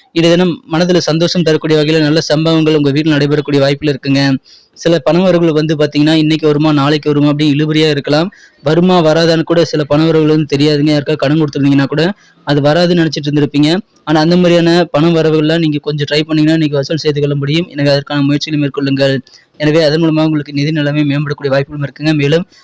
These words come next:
நிம்மதி கிடைக்கும். இன்றைய தினம் திருமணமானவர்களுக்கு மகிழ்ச்சியான ஒரு நாளுங்க. திருமணமானவர்கள் இன்றைய தினம் உங்களுக்கு பிரியமான உங்களது வாழ்க்கை துணையுடன் சேர்ந்து இன்றைய தினம் இன்பமாக நீங்க வந்து பொழுதை கழிக்க முடியும். உங்களுடைய வாழ்க்கையில நடந்த கடந்த கால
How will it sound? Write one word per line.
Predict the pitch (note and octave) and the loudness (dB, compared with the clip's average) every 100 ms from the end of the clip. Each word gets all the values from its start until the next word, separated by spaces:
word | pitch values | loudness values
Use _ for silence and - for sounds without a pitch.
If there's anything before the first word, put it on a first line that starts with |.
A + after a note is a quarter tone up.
| _ | _
நிம்மதி | D#3+ E3+ D#3+ | -2 0 0
கிடைக்கும். | C#3+ C#3+ E3 F#3 A#3 _ | -2 -4 -2 -4 -6 _
இன்றைய | E3 E3+ E3+ | -2 0 2
தினம் | |
திருமணமானவர்களுக்கு | E3+ F3 F#3+ E3 D#3+ E3+ E3 E3 | 0 0 0 2 2 2 0 0
மகிழ்ச்சியான | D3 D3 E3 D3+ | 0 0 0 0
ஒரு | C#3+ C#3+ | 0 0
நாளுங்க. | C#3+ D#3+ G3+ - _ _ - | 0 0 -4 -12 _ _ -2
திருமணமானவர்கள் | F#3 F#3+ E3 E3 E3+ D#3+ D#3 | 2 4 2 2 2 0 0
இன்றைய | F3 E3 D3+ | 0 0 0
தினம் | D#3+ | 2
உங்களுக்கு | E3+ D#3 D3+ | 2 0 -2
பிரியமான | - D#3 F3 E3 E3 | -4 0 2 2 2
உங்களது | E3 D3+ C#3+ | 2 0 2
வாழ்க்கை | D3 D3+ D#3+ | 0 0 -2
துணையுடன் | D#3 D3 D#3 E3 | 0 2 0 -2
சேர்ந்து | - - D#3 D#3+ | -8 -4 0 0
இன்றைய | D#3 D3 | 0 0
தினம் | D#3+ D3+ | 0 0
இன்பமாக | D#3 E3 D#3+ E3 | 0 0 0 0
நீங்க | D#3 C#3+ | 2 0
வந்து | D3 E3+ - - _ - | 2 0 -2 -12 _ 0
பொழுதை | E3 F3 | 2 2
கழிக்க | D#3+ D3 D3+ | 2 -2 0
முடியும். | D3 C#3+ E3 G3+ - _ | -2 0 -2 -4 -10 _
உங்களுடைய | - D#3+ D#3+ D#3+ D#3+ D3+ | -2 0 2 2 2 2
வாழ்க்கையில | C#3 E3 F3 E3+ | 0 0 0 0
நடந்த | D3+ D3+ D3+ D#3+ | 0 0 0 0
கடந்த | C#3+ D3 D#3+ | 0 0 0
கால | D#3 D#3+ | 2 0